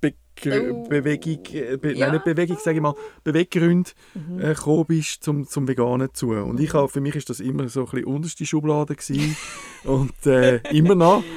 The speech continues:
Speaker 1: immer noch, ich tue Genuss vor Gesundheit, aber trotzdem
Speaker 2: Ja.
Speaker 1: wissen wir, dass es auch in dieser Hinsicht kann ganz viel Vorteil bieten,
Speaker 2: Ja.
Speaker 1: oder?
Speaker 2: Ja,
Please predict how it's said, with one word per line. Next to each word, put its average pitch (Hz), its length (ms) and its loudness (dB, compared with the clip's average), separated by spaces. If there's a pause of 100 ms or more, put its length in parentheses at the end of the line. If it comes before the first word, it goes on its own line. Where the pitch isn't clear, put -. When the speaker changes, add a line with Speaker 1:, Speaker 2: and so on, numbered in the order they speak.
(280)
Speaker 1:
immer 147 180 4
noch, 160 120 4
ich 170 160 0
tue 139 140 2
Genuss 151 340 -2
vor 156 180 0
Gesundheit, 170 600 0
aber 135 220 0
trotzdem 165 800 -2
Speaker 2:
Ja. 127 80 -6
Speaker 1:
wissen 139 280 -2
wir, 143 100 -2
dass 139 140 -6
es - 60 -10
auch 127 160 -2
in 120 60 -4
dieser 135 320 -2
Hinsicht 139 520 -6
kann 135 200 -8
ganz 127 240 -8
viel 160 100 -6
Vorteil 156 460 -8
bieten, - 400 -14
Speaker 2:
Ja. 196 120 -6
Speaker 1:
oder? 147 80 -10 (280)
Speaker 2:
Ja, - 180 -6